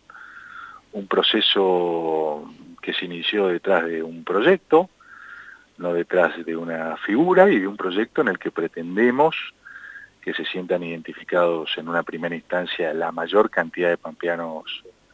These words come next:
posibles, y, y que en una segunda instancia, y como mencionaba recién, lleve soluciones al,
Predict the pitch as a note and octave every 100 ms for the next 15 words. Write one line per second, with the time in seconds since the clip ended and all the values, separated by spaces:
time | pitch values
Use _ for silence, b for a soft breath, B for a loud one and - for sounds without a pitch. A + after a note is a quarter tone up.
0 | - - G3+ - D3+ G3 B3 A3 - B
1 | B B B B B B - G2 F2+ E2+
2 | E2 D#2 D#2 - - G#2+ G2 G#2 G#2+ -
3 | G2+ G#2 F#2 - C3+ - - - F2 E2
4 | E2 - F2+ F#2+ F2 - A2 D3 G#2+ G#2
5 | F#2 - E2 - G#2 G2+ - D#2+ D#2